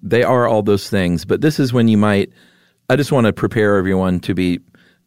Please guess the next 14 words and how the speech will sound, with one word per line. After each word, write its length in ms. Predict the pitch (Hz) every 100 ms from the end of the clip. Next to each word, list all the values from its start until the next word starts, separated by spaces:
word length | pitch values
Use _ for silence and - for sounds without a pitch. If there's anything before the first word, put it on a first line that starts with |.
| 165 - _ -
slightly 460 | - 160 151 120
disappointed, 640 | 107 101 113 98 92 87 85
maybe, 400 | 85 80 80 82
a 80 | 85
little 220 | 85 85
bit 280 | 85 82 -
with 200 | 85 - -
the 140 | 92
next 240 | 87 - -
couple 220 | 87 -
of 60 | 82
segments. 540 | 78 76 73 - - - _ - - - - _ _
Uh, 360 | 104 101 98 107
because, 640 | 110 - 123 117 107 -